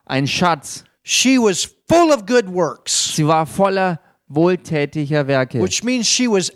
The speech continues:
Speaker 2: actively, uh, doing works in, uh,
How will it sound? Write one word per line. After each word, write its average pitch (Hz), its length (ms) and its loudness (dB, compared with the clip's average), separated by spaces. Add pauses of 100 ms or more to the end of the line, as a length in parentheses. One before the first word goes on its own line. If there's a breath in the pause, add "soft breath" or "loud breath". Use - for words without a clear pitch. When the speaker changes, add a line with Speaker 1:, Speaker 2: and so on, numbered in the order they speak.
Speaker 2:
actively, 202 960 -2
uh, 156 320 0 (840 soft breath)
doing 214 640 2
works 220 480 0
in, 208 280 -6 (600)
uh, 202 60 -8